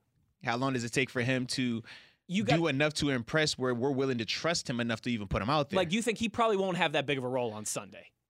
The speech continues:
Speaker 1: I think special teams initially.
Speaker 2: Yeah.
Speaker 1: Special teams, and if they get in a bind, you put 'em out there. But I, I'd seriously doubt if he dresses. I just, I don't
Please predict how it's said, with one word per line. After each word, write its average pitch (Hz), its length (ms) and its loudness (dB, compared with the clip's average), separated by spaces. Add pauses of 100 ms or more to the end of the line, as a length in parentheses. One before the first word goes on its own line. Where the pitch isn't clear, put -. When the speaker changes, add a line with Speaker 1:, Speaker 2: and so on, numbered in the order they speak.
(220)
Speaker 1:
I 160 60 0
think 156 200 -2
special 147 340 0
teams 117 260 -2
initially. 98 520 -8
Speaker 2:
Yeah. 107 200 -10 (840)
Speaker 1:
Special 151 380 0
teams, 147 380 0
and 123 300 0
if 123 140 2
they 139 120 0
get 127 180 0
in 117 60 -2
a 110 60 -2
bind, 113 600 -4 (380)
you 117 120 -2
put 127 160 0
'em 110 60 -2
out 110 140 -2
there. 110 80 -2
But 107 100 -2
I, 143 180 2
I'd 147 180 0
seriously 131 420 -2
doubt 113 440 -2 (680)
if 131 160 0
he 120 120 0
dresses. 110 300 -2
I 127 100 4
just, 131 220 -2
I 127 60 2
don't 135 220 -2